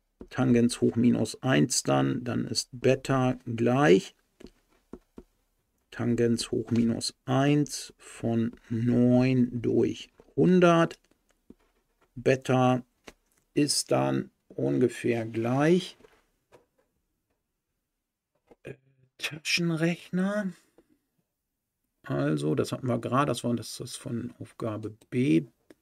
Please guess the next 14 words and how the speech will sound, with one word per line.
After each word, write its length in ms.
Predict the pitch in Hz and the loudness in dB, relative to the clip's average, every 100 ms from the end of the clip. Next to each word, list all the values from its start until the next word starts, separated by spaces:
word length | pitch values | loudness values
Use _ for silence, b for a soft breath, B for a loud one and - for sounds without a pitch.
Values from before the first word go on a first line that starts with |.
| b b b b | b b b b
Jetzt 240 | - 120 120 | -12 -8 -4
müssen 400 | 117 110 123 117 | -4 -2 -4 -4
wir 160 | 117 | -4
neun 680 | 113 117 120 127 127 135 127 - | -4 -2 0 2 2 0 -2 -4
durch 640 | 120 123 117 110 110 - _ _ _ _ _ _ _ _ _ _ _ - | -6 0 2 0 -2 -14 _ _ _ _ _ _ _ _ _ _ _ -10
hundert 760 | 127 156 165 160 156 156 - - _ _ _ | -4 -2 0 0 0 0 -4 -10 _ _ _
ist 360 | 151 - - - | -2 2 0 2
gleich. 560 | 175 175 208 247 - - _ _ _ _ _ _ _ _ _ _ | 2 4 4 4 2 -12 _ _ _ _ _ _ _ _ _ _
Und 200 | 113 110 | -12 -8
dann 280 | 117 113 110 | -4 -4 -4
Shift 580 | - - 110 110 - - _ _ - | -4 -4 -2 -4 -6 -20 _ _ -14
Tangens. 840 | - 120 156 165 175 190 175 - _ b b b b b b 117 | -6 -2 0 2 4 2 0 -4 _ b b b b b b -8
Beta 600 | 120 123 - 123 123 127 - _ _ | -6 -6 -2 0 0 -2 -8 _ _
sind 460 | 110 117 117 117 | -8 -4 -2 -4